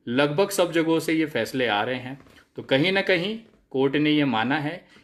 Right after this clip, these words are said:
कि वो बेचारे बेगुनाह हैं। जिस तरह से नरेंद्र मोदी जी की भांड मीडिया ने इसका तबलीगी जमात का गलत उपयोग किया,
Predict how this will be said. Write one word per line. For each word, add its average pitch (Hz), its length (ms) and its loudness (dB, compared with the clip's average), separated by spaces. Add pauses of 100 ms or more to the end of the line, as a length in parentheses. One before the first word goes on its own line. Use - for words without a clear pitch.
कि 123 100 -8
वो 135 100 2
बेचारे 131 460 0
बेगुनाह 113 440 0
हैं। 147 260 -6 (460)
जिस 185 240 2
तरह 185 220 4
से 190 360 0 (220)
नरेंद्र 180 520 4
मोदी 196 300 -2
जी 175 180 -6
की 180 180 -6
भांड 131 420 0
मीडिया 143 400 0
ने 92 240 -12 (580)
इसका 143 380 0 (640)
तबलीगी 156 380 0
जमात 156 360 0
का 135 120 2
गलत 127 300 -2
उपयोग 127 380 -2
किया, 113 220 -2